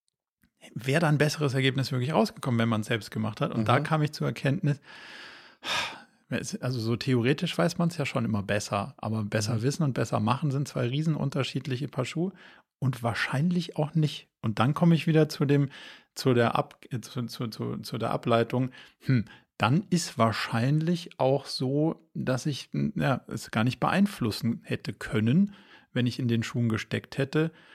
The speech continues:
Speaker 1: Und dann wär vielleicht auch so richtig viel mehr dr-, nicht drin gewesen, auch wenn's nötig gewesen wäre, weil
Speaker 2: Mhm.
Speaker 1: da, das, also da bin ich ja total dabei, wenn, wenn dir die Kohle ausgeht, weil du keine Leads hast, dann ist halt einfach die Realität blöd.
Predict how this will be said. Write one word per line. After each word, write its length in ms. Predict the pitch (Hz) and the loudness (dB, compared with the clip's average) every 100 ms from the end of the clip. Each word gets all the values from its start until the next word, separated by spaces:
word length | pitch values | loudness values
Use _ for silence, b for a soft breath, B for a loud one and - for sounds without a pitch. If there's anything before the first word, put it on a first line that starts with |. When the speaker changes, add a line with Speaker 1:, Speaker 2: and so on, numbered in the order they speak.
| b _ _ _ _ _ _ 151 | b _ _ _ _ _ _ -4
Speaker 1:
Und 140 | 123 | 0
dann 160 | 127 117 | 2 4
wär 100 | 117 | 2
vielleicht 320 | 139 127 - | 2 2 0
auch 140 | 120 | -4
so 120 | - | -2
richtig 300 | 107 123 - | -4 -4 -6
viel 180 | - 147 | 0 2
mehr 280 | 139 139 135 | 2 2 0
dr-, 180 | 135 135 | 0 -2
nicht 340 | 139 139 - | 0 -2 -2
drin 200 | 147 175 | 2 4
gewesen, 500 | 143 104 110 113 - | 2 2 0 -2 -2
auch 240 | - 139 123 | 0 0 0
wenn's 580 | 120 143 165 170 - - | 2 6 6 4 0 0
nötig 800 | 127 143 175 262 - - 110 - | 4 6 6 6 2 -4 -4 -2
gewesen 460 | 107 104 104 104 | -2 0 2 2
wäre, 280 | 107 113 131 | 2 2 2
weil 200 | 113 110 | 2 0
Speaker 2:
Mhm. 380 | 107 101 107 117 - | -4 -10 -14 -12 -8
Speaker 1:
da, 100 | - | -4
das, 360 | 123 127 - | -2 -2 -2
also 280 | 139 117 107 - | -2 -2 -4 -6
da 120 | 117 | -4
bin 120 | 135 | -2
ich 80 | 147 | 0
ja 80 | 123 | -4
total 320 | 123 120 123 | -2 2 4
dabei, 400 | 110 143 147 120 | 6 4 2 2
wenn, 240 | 120 117 | 0 0
wenn 220 | - 117 123 | 0 0 2
dir 100 | 110 | 0
die 100 | 104 | 0
Kohle 280 | 151 156 | 2 4
ausgeht, 400 | 131 127 - 131 | 4 0 -2 -2
weil 80 | 123 | -2
du 80 | 117 | -2
keine 220 | 110 113 | -2 -2
Leads 320 | 113 160 - | 0 -2 -2
hast, 240 | 120 135 - | -4 -4 -4
dann 180 | 131 143 | -4 -2
ist 180 | 127 | -2
halt 200 | 131 123 | -2 -2
einfach 360 | 120 113 135 123 | -2 -4 -4 -6
die 120 | - | -6
Realität 720 | 120 117 110 104 - 131 - - | -2 0 0 -2 -2 -4 -4 2
blöd. 480 | 139 156 135 190 | 6 8 6 4